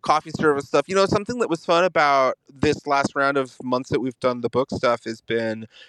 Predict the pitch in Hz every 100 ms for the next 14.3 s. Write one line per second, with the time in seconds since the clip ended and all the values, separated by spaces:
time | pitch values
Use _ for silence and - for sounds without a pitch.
0 | - 156 202 262 165 147 135 120 - 143
1 | 160 165 135 117 113 139 165 208 - -
2 | 233 254 107 107 131 - 117 117 120 104
3 | 104 147 - 165 165 156 160 160 143 107
4 | 104 _ - _ 135 151 151 123 147 151
5 | 90 - 107 131 143 147 139 117 90 82
6 | _ - 131 147 175 151 _ - 165 -
7 | 156 156 156 139 123 - 123 123 127 117
8 | - 123 - 156 147 143 135 127 127 127
9 | 165 139 120 117 110 117 104 120 147 151
10 | 127 - 127 107 127 98 104 101 101 _
11 | 131 127 - 98 98 92 - 101 - 113
12 | - - - - - 151 160 165 190 160
13 | 151 147 170 180 180 165 151 135 - 156
14 | 143 139